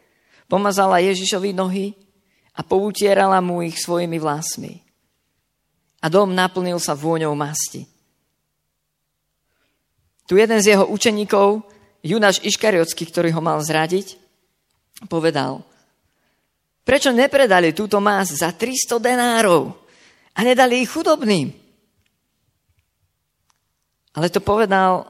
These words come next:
nie že by mu šlo o chudobných, ale že bol zlodej. A keďže pokladnička bola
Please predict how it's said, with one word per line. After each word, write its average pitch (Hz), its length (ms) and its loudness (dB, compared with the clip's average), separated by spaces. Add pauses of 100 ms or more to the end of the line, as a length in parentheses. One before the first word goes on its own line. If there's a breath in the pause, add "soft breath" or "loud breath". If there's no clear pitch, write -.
(160)
nie 226 160 -4
že 180 160 -4
by 156 80 -2
mu 156 160 -4
šlo - 320 -4
o - 20 -8
chudobných, 160 720 -6 (1040)
ale 202 320 2
že 185 80 -2
bol 170 320 4
zlodej. 147 560 -2 (1080 soft breath)
A - 40 -18
keďže 196 320 0
pokladnička 208 560 2
bola 175 320 2